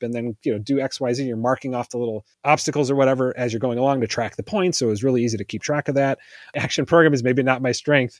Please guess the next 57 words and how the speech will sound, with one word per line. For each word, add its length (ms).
but 140
I 80
had 100
a 60
couple 240
ones 180
where 100
I 60
goofed. 380
I'm 80
like, 160
"Oh, 220
shoot, 280
I 140
mixed 380
the 60
straight 300
tile 240
with 100
the 60
ninety 240
degree 300
tile," 280
'cause 120
you're 100
trying 180
to 60
draw 240
it 60
out 100
in 80
your 100
head 220
and 80
not 200
give 140
away 200
what 80
you're 100
doing. 380
So 120
I 80
goofed, 380
but 140
then 220
it 80
was 160
easy 180
enough, 240
like, 140
okay, 240
well, 260
where 140
I 60
was. 400
And 280
the 140